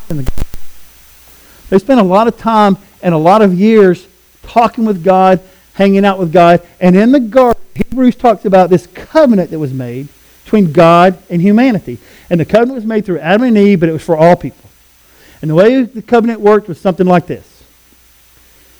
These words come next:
"As long as we're together, it's all good.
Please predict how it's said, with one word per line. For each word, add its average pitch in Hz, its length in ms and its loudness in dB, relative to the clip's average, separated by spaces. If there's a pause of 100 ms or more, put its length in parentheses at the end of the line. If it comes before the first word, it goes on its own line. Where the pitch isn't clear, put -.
(440)
"As 175 160 2
long 202 240 2
as 240 100 2
we're 247 180 0
together, 160 540 0 (560)
it's 180 200 0
all 165 180 4
good. 120 320 -10